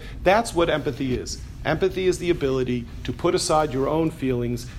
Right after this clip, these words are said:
and focus on what your spouse is experiencing in a way that you are trying to understand his or her own world without judgment, just understanding. And it's challenging. So we talked about the disarming technique. Find some truth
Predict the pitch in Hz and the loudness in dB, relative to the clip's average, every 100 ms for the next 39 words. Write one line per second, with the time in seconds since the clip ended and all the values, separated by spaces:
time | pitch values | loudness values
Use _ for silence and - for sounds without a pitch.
0 | - 127 120 147 147 151 147 139 135 - | -4 -4 0 2 2 0 -2 0 0 0
1 | 139 127 - 147 156 156 139 139 - 139 | -2 -2 0 2 2 -2 -6 -8 -6 -4
2 | 139 131 123 117 117 117 - - - 131 | -2 -2 -2 -4 -4 -6 -10 -10 -4 -2
3 | 123 139 139 139 127 131 139 135 143 139 | 0 2 2 0 -2 0 0 0 0 0
4 | 123 - 143 139 - 139 131 - 143 151 | -2 -2 -2 -2 -2 -2 -2 -2 -2 -2
5 | 143 135 127 131 127 120 113 123 127 123 | 0 0 0 0 0 -2 -4 -2 -2 -2
6 | 131 127 - 101 - - 135 - 127 120 | 0 -2 -2 -10 -6 -2 -2 0 -2 -2
7 | 117 - 107 92 - - - - - 117 | -4 -4 -6 -6 -10 -12 -12 -12 -8 -2
8 | 123 113 - 190 190 131 - - - - | -2 -2 0 2 2 0 -4 -8 -10 -10
9 | - - 151 139 123 - - - 135 - | -8 2 4 4 0 -10 -10 -2 -2 4
10 | 160 - 156 143 139 143 127 - 156 143 | 4 4 4 4 4 -2 0 4 4 4
11 | 139 - 117 120 - - 156 175 - 165 | 0 -2 -2 -2 -4 0 2 2 0 -2
12 | - 165 147 | 4 4 4